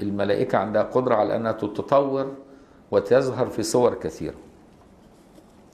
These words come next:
وقوله: "فارفع رأسك"، فرفعت رأسي فإذا فوقي مثل السحاب،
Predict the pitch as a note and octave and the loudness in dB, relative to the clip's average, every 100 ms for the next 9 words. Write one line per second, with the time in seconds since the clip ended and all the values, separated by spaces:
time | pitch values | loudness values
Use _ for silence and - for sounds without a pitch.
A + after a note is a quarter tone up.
0 | - - - - G#2+ - C3 B2+ A#2 C3 | -20 -20 -20 -2 0 2 2 2 0 0
1 | - A#2 A2+ A2 - A2 G#2 G2+ F#2+ F2+ | 2 4 4 2 -2 -4 -4 0 2 4
2 | A2 G#2 G#2+ G#2+ - G#2 G#2 G#2 G#2 G2+ | 4 2 2 2 2 -4 -4 -2 0 0
3 | - A2 G#2+ - A2+ A2 G#2 G#2 G2+ F#2+ | 4 2 2 -4 -2 0 0 -2 -6 -2
4 | G2 - F2 - F2 - | -2 0 -2 2 2 0